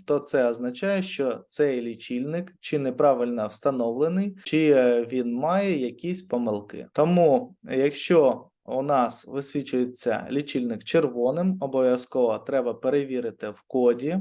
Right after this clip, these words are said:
Щоб перевірити в коді, чи є цей лічильник і де він розміщений, натискаємо на цей лічильник і копіюємо його ідентифікатор.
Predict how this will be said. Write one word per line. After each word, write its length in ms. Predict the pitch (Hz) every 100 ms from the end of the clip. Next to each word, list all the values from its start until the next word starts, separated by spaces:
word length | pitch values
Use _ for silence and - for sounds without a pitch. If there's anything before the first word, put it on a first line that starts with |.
| 185
Щоб 240 | 165 156
перевірити 640 | 175 175 185 175 151 -
в 160 | 139 -
коді, 460 | 131 127 143 185 208 196 -
чи 160 | - 143
є 440 | 131 143 135 117 -
цей 220 | 135 127
лічильник 640 | 123 123 151 135 123 123
і 20 |
де 240 | 120 135 123
він 160 | 120
розміщений, 880 | 123 123 139 185 196 233 214 208 202 143
натискаємо 800 | 143 170 - 143 131 123 123 120
на 260 | 135 131
цей 360 | 123 - 131 120
лічильник 800 | 117 113 - 117 113 143 185 190 - _ _ _ _ 233
і 220 | 247 196 117 -
копіюємо 960 | - 135 175 202 247 226 190 170 156 139 131
його 640 | 135 147 147 220 208 - -
ідентифікатор. 1000 | 175 160 127 123 110 117 - - -